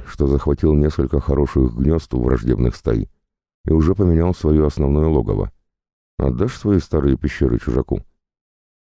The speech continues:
Дракон вспыхнул и тут же успокоился. Возможно, ты прав. Хорошо, что стая поможет в защите этого осколка и даже поставит свой знак,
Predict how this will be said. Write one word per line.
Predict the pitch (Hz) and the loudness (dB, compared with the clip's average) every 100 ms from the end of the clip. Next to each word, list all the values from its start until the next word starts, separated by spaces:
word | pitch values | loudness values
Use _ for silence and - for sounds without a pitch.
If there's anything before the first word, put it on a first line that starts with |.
| - | -6
Дракон | 65 65 69 62 | -2 0 -2 -2
вспыхнул | - 87 78 64 53 - _ - | -2 -2 0 0 -2 -8 _ -4
и | 76 | -2
тут | 78 67 | 0 0
же | 58 | -2
успокоился. | - 58 55 50 - 50 - _ _ _ _ _ _ _ | -4 -4 -4 -4 -4 -8 -10 _ _ _ _ _ _ _
Возможно, | 65 67 87 110 107 | -2 0 2 2 0
ты | - | -2
прав. | - 73 76 - _ _ _ _ _ - | -2 -4 -4 -12 _ _ _ _ _ -2
Хорошо, | 80 78 92 | 0 0 -2
что | - 73 | 0 -4
стая | - 76 67 | 0 0 0
поможет | 71 73 73 65 - | 0 2 0 -2 -6
в | 69 | -4
защите | 65 67 80 69 | -2 0 -2 0
этого | 69 67 65 | 0 0 0
осколка | 67 - 82 - 55 - _ _ - | -2 0 -2 0 -4 -6 _ _ -6
и | |
даже | 65 69 65 | -2 0 0
поставит | 67 67 71 67 62 | -2 -2 0 0 2
свой | 67 65 | 2 2
знак, | 62 73 - | 0 -2 -6